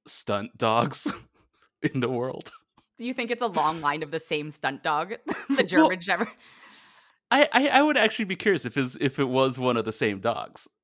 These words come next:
Speaker 1: from three.
Speaker 2: Oh, I bet you it's, like, the same trainer.
Speaker 1: Yeah, 'cause I feel like as far as, like, action dogs go,
Speaker 2: Sure.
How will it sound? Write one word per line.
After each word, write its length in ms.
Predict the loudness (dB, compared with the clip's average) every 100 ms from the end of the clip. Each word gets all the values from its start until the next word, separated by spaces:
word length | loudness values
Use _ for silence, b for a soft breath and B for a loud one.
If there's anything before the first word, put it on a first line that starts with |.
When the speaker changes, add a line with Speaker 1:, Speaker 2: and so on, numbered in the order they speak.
| _ _
Speaker 1:
from 280 | -4 -2 -4
three. 300 | -4 -4 -4 -10 -20 _ _ -4
Speaker 2:
Oh, 100 | 0
I 80 | 2
bet 180 | 0 -4
you 60 | -8
it's, 100 | -10
like, 140 | -12
the 60 | -12
same 260 | -10 -10
trainer. 340 | -10 -12 -12 -8
Speaker 1:
Yeah, 180 | -2 -2 -2
'cause 120 | -6 -4
I 60 |
feel 140 | -2 -2
like 120 | -4
as 120 | -2
far 100 | -2
as, 80 | -4
like, 160 | -8 _
action 460 | 0 0 -4 -12 -12
dogs 400 | -12 -12 -16 -16
go, 380 | -16 -16 -20 _ -16
Speaker 2:
Sure. 440 | 0 0 0